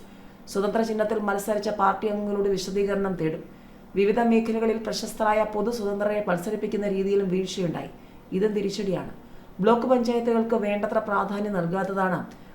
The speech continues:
അവിടെ ഭൂരിഭാഗം എണ്ണത്തിലും ഭരണം നഷ്ടപ്പെടുത്തിയത്. ഭരണമുണ്ടായ പഞ്ചായത്തുകളിൽ അത് നഷ്ടമായത്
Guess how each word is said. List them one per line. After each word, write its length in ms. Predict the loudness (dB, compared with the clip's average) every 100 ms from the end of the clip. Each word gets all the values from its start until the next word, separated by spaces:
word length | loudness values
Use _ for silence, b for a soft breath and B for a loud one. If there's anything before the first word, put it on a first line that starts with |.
| -2
അവിടെ 240 | 2 2 2
ഭൂരിഭാഗം 480 | 0 2 4 2 2
എണ്ണത്തിലും 380 | -2 -2 -2
ഭരണം 300 | -2 -2 -2
നഷ്ടപ്പെടുത്തിയത്. 680 | -2 -4 -6 -6 -6 -6 -6 -8 B B B B 4
ഭരണമുണ്ടായ 680 | 6 6 4 2 4 6 6
പഞ്ചായത്തുകളിൽ 720 | 4 0 0 -2 -2 -2 -2 0
അത് 180 | 0 0
നഷ്ടമായത് 640 | -4 -4 -2 0 0 -2